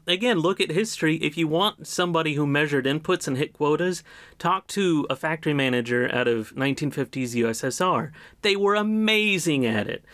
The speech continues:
You know, this central planning committees and, like, quotas and numbers and making sure you hit 'em,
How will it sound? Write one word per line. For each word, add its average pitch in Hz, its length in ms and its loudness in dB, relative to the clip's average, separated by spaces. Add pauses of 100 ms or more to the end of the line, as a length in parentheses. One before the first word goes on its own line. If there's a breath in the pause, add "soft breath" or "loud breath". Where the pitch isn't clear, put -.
(200 loud breath)
You 160 80 0
know, 160 140 2
this 160 180 0
central 214 380 -2
planning 180 500 0
committees 175 640 0
and, 135 240 2
like, 127 200 2
quotas 175 600 2
and 135 260 2
numbers 165 540 2
and 143 200 0
making 165 340 0
sure 170 200 0
you 156 220 2
hit 160 160 2
'em, 151 180 -2